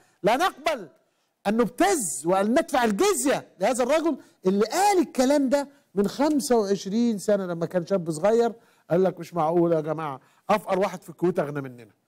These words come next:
فالراجل جاي بإحقاده على المنطقة وعلى شعوبها وعلى دينها وهويتها، ونيجي إحنا نصدقه ونستدعيه في الرياض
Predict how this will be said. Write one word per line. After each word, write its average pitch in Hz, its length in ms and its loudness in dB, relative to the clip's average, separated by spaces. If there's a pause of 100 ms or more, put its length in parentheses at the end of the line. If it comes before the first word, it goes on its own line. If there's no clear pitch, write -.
(380)
فالراجل 233 440 0
جاي 359 520 0
بإحقاده 302 1000 -2 (320)
على 190 220 -2
المنطقة 285 640 2
وعلى 208 320 0
شعوبها 381 600 -2 (420)
وعلى 196 340 0
دينها 302 340 0
وهويتها، 277 760 0 (300)
ونيجي 381 380 4 (100)
إحنا 392 200 0
نصدقه 294 540 -2 (220)
ونستدعيه 208 500 0
في 247 80 0
الرياض 269 440 2